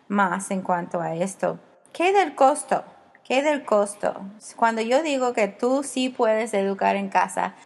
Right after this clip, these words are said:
ya hablamos de la calificación de los padres, ya hablamos de las materiales, ya hablamos de la certificación, pero ¿qué del costo? ¿Qué, qué me va a costar? Bueno, ah, hay diferentes maneras,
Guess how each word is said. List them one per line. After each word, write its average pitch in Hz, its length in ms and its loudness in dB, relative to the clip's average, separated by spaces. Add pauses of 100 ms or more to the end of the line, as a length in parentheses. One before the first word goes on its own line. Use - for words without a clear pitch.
(120)
ya 214 280 4
hablamos 220 480 0
de 185 180 2
la 185 220 0
calificación 196 1040 -2
de 202 240 0
los 196 180 -2
padres, 269 680 2 (300)
ya 208 460 2
hablamos 202 840 0
de 190 440 0
las 196 300 0
materiales, 208 800 2
ya 202 140 2
hablamos 190 380 -2
de 196 120 0
la 185 140 2
certificación, 190 920 -4
pero 240 220 -2
¿qué 269 160 2
del 285 200 -2
costo? 240 500 0
¿Qué, 226 280 -2 (300)
qué 285 100 2
me 269 160 4
va 277 140 4
a 233 100 0
costar? 202 540 0 (1400)
Bueno, 202 380 2 (220)
ah, 190 300 -2
hay 226 200 4
diferentes 302 640 2
maneras, 196 640 2